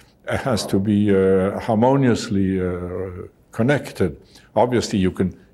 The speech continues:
you can you can age, uh, and, and survive without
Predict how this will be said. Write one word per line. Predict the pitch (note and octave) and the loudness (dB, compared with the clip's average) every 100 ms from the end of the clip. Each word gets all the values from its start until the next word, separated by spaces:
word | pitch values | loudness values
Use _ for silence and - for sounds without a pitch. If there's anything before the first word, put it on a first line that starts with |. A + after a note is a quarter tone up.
| - | -4
you | G2+ | -4
can | G2+ F#2 - _ - G#2 | -2 -6 -8 _ -8 -6
you | G2 | -2
can | F#2+ | 0
age, | A2 B2 A#2+ G2 | 2 2 0 -2
uh, | F2+ F2+ F#2 F#2 | -2 -2 -2 -4
and, | F#2+ G2+ | -4 -4
and | F#2 | -2
survive | G2+ G#2+ C3 G2 F2+ | -2 0 0 0 0
without | F2+ F#2 | 0 0